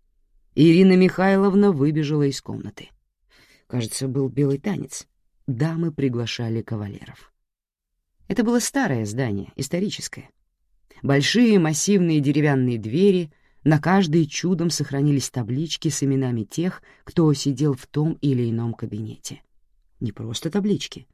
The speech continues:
а, можно сказать, табличищи под бронзу,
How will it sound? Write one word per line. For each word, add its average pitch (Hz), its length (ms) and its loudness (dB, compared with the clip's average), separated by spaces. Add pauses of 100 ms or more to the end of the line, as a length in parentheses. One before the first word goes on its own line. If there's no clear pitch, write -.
(200)
а, 127 280 0
можно 135 360 2
сказать, 143 460 -4 (280)
табличищи 113 960 -8 (380)
под 101 160 -16
бронзу, 113 580 -2